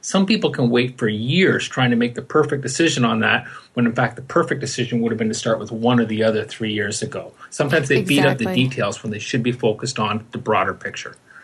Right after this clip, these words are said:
Speaker 2: Absolutely, absolutely. Um, and, uh, after kind of the choices, the other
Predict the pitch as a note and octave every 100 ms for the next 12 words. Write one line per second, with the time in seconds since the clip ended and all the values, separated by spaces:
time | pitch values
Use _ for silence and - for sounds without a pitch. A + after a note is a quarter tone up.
0 | - - - G3+ G3+ - G3 G3+ G3+ F#3+
1 | F3+ F#3 - G3 F#3+ G#3 G#3 - - -
2 | - G#3+ G3+ G3+ G3 G3 G#3+ G3+ G3+ G3
3 | G3 - G3 F#3+ - - - _ _ -
4 | - - B3 E4 F4+ B3+ A3 F#3+ F#3 G3+
5 | F#3 G3 F#3+ G3 G3+ G#3 G3+ G3